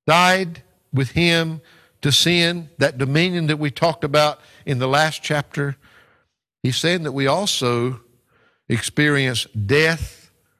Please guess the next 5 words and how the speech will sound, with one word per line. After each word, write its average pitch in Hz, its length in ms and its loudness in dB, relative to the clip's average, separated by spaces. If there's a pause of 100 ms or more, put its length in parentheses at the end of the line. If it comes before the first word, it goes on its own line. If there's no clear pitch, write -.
(240)
to 135 520 -2 (520)
the 123 120 -2
law 135 440 -2 (1500)
simultaneously, 185 1200 -2 (920)
or 156 520 0